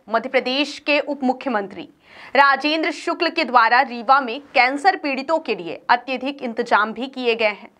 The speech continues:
साथ ही जिला स्तर पर शिविर भी लगाए जा चुके हैं। उप मुख्यमंत्री का कहना है कि रीवा में स्वास्थ्य सुविधा बेहतर हो ताकि कैंसर पीड़ितों को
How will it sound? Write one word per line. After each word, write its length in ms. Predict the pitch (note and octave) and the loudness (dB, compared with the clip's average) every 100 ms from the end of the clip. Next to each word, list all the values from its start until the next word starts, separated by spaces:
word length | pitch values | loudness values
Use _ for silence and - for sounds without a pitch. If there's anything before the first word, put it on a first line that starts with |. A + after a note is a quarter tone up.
| _ - - - | _ -20 -12 2
साथ 240 | C#4+ D4+ | 2 4
ही 60 | F4 | -2
जिला 340 | C4 D4 D4+ | 0 4 4
स्तर 280 | D#4 E4 D#4+ | 4 2 2
पर 240 | D4 C#4+ | 4 2
शिविर 420 | D#4 - D4+ D#4 D4+ | 2 -2 0 0 -2
भी 200 | F3+ - | -8 -4
लगाए 400 | B3+ A#3+ A#3+ G#3 | 2 4 4 2
जा 180 | - F#3+ | 0 -2
चुके 280 | F#3+ G#3+ E3+ | -2 -12 -12
हैं। 180 | - _ _ - - | -12 _ _ -20 -2
उप 160 | D4 D4+ | -2 0
मुख्यमंत्री 520 | F#4 F#4+ E4+ D#4+ F#4+ | 0 2 2 2 2
का 100 | G4 | 2
कहना 300 | F#4+ D#4+ D#4+ | 2 2 4
है 180 | D#4+ E4+ | 4 0
कि 140 | F4+ D#4 | -2 -2
रीवा 260 | C#4+ C4+ | 2 2
में 140 | C#4+ D#4 | 2 -2
स्वास्थ्य 540 | D#4 C#4+ B3+ D4 D4+ | 0 2 4 2 -4
सुविधा 460 | D#4+ C#4+ A#3+ G#3 B3 | -8 -6 -6 -2 -2
बेहतर 500 | G#3+ A3 A3 C#4+ C#4+ | 0 -2 0 2 0
हो 180 | B3+ - - | -2 -8 2
ताकि 280 | A3 A3 B3+ | 2 0 -4
कैंसर 480 | A#3+ A#3+ B3+ C#4+ | 0 0 0 -2
पीड़ितों 460 | C#4+ B3+ A#3+ A#3+ D4+ | -2 -4 -4 0 0
को 240 | D4+ F3+ | 0 -12